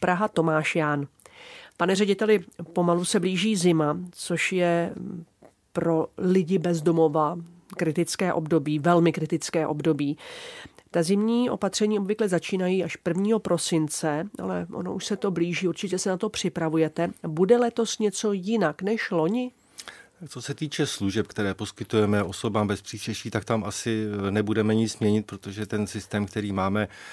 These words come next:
Speaker 2: se nám osvědčil a proč měnit něco osvědčeného? Nicméně budou se pravděpodobně měnit lokality, ve kterých budeme mít noclehárny, ve kterých budeme vydávat, eh, jídlo, ve kterých budeme vydávat, eh, oblečení a, a, a poskytovat další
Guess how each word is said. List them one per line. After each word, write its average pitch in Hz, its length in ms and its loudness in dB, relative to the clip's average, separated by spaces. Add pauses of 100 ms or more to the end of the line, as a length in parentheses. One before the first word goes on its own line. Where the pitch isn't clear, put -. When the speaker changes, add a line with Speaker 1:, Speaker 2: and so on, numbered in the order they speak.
(160)
Speaker 2:
se 117 160 2
nám 101 180 2
osvědčil 107 600 0
a 104 100 0
proč 101 280 -6
měnit 98 220 -2
něco 107 280 -4
osvědčeného? 110 680 0
Nicméně 120 400 -2
budou 113 240 0
se 123 160 -2
pravděpodobně 107 680 -2
měnit 107 220 0
lokality, 104 640 0 (600)
ve 104 100 -4
kterých 107 400 0
budeme 104 300 0
mít 101 160 -2
noclehárny, 101 760 0
ve 92 80 -8
kterých 95 320 -6
budeme 101 320 -2
vydávat, 98 520 -2 (140)
eh, 98 160 2
jídlo, 101 360 -2
ve 92 80 -8
kterých 90 280 -10
budeme 92 300 -6
vydávat, 92 420 -6 (140)
eh, 92 260 -4
oblečení 90 640 -4
a, 87 40 -12 (280)
a, 90 120 -10
a 80 180 -12
poskytovat 95 500 -6
další 90 440 -6